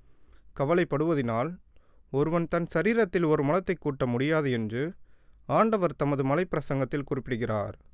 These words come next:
கவலை கடவுளின் மேல் நாம் கொண்ட அன்பு குறைவதின் வெளிப்பாடு. உலக பிரகாரமான கவலைகள் கடவுளின் அன்பை விட்டு நம்மை பிரிக்கிறது. எபேசு திருச்சபை இவ்விதமாகத்தான் உலக பிரகாரமான கவலையினால்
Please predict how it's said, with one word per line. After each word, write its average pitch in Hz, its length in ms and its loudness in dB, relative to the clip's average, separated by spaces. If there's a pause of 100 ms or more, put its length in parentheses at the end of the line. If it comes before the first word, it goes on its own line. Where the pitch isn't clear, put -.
(560)
கவலை 165 320 2
கடவுளின் 147 480 2
மேல் 135 280 -2 (480)
நாம் 165 240 2
கொண்ட 214 280 2
அன்பு 190 300 2
குறைவதின் 165 420 2
வெளிப்பாடு. 123 540 0 (720)
உலக 180 300 2
பிரகாரமான 180 640 2
கவலைகள் 135 600 0 (280)
கடவுளின் 185 440 4
அன்பை 156 280 2
விட்டு 143 280 2
நம்மை 160 300 4
பிரிக்கிறது. 117 640 -2 (680)
எபேசு 185 500 2
திருச்சபை 160 640 0 (560)
இவ்விதமாகத்தான் 156 1000 2 (480)
உலக 185 320 2
பிரகாரமான 190 680 2
கவலையினால் 139 720 0